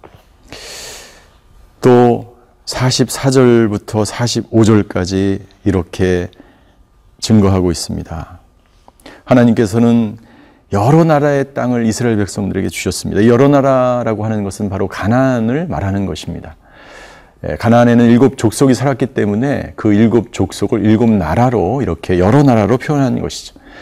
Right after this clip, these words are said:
그 민족을 주시고, 그리고 민족들이 수고한 것을 소유로, 기업으로 가나안 땅을 이스라엘 백성들에게 주셨어요. 왜 하나님이 그렇게 하셨을까요? 사십오 절에 그 이유가 나와 있습니다. 이렇게 한 것은, 이는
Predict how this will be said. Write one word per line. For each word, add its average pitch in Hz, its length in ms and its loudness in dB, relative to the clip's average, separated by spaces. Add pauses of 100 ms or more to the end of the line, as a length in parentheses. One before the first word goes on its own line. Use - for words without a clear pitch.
(140)
그 - 100 0
민족을 147 440 6
주시고, 101 420 -2
그리고 104 540 -4
민족들이 113 520 0
수고한 160 460 -4
것을 131 480 -6 (360)
소유로, 165 640 -6
기업으로 127 640 0
가나안 104 440 -6
땅을 95 380 -10
이스라엘 95 300 -6
백성들에게 92 540 -8
주셨어요. - 480 -6 (500)
왜 131 140 4
하나님이 170 380 0
그렇게 123 280 -4
하셨을까요? 123 760 -6 (440)
사십오 151 720 -2
절에 110 240 -2
그 110 140 -4
이유가 123 340 2
나와 85 300 -4
있습니다. 80 560 -14 (320)
이렇게 151 320 0
한 156 220 -2
것은, 95 420 -6
이는 117 460 0